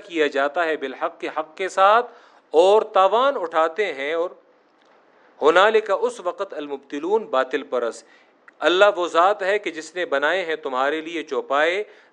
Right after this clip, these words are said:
تاکہ تم سوار ہو، منہا، ان میں سے بعض پر، اور بعض ان میں سے تم کھاتے ہو، اور تمہارے لیے ان چوپایوں میں دیگر فوائد ہیں، اور تاکہ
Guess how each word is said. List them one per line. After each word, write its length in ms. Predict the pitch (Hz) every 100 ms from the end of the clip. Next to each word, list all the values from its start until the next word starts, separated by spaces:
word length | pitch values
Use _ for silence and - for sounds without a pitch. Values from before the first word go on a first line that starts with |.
| -
تاکہ 300 | 143 151 175
تم 200 | 202 196
سوار 400 | - 180 220 233
ہو، 260 | 185 190 -
منہا، 320 | 160 190 180
ان 200 | 190 180
میں 160 | 175 165
سے 160 | 147
بعض 420 | 123 135 170 170 -
پر، 240 | 196 226 226 - _
اور 140 | 123
بعض 340 | 143 147 170 190 -
ان 200 | 226 220
میں 100 | 175
سے 140 | 156
تم 200 | 147 131
کھاتے 400 | - 131 139 175
ہو، 300 | 160 165 190 - - _
اور 160 | 135 160
تمہارے 460 | 190 185 208 254
لیے 260 | 254 240 220
ان 100 | 196
چوپایوں 480 | 175 165 165 196 190
میں 140 | 180
دیگر 380 | - 160 185 185
فوائد 440 | 147 143 165 180
ہیں، 280 | 175 180 196 - _ _
اور 180 | 123 147
تاکہ 360 | 156 180 185